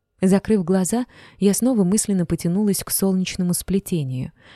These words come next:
представила хруст снега под ногами, вспомнила Нао,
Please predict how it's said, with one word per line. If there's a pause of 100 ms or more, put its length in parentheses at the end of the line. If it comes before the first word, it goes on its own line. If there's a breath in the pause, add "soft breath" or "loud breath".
(120)
представила
хруст
снега
под
ногами, (240 soft breath)
вспомнила
Нао,